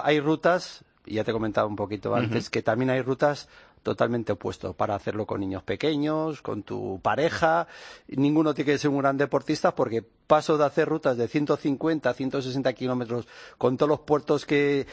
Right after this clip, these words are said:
Speaker 1: he podido enlazar en, en distintos recorridos de la geografía española,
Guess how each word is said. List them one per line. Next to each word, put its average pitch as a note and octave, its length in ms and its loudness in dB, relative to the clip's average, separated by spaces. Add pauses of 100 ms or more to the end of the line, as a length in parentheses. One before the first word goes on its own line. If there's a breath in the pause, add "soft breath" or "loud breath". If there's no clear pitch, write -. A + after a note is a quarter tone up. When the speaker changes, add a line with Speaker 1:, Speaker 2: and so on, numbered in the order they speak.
(100)
Speaker 1:
he D#3+ 140 4
podido D#3 420 4
enlazar C#3+ 480 4
en, B2+ 300 -2
en A#2 200 -4
distintos C#3 400 0
recorridos C3+ 460 0
de C3+ 80 0
la C3 100 4
geografía C3 420 0
española, C#3+ 520 2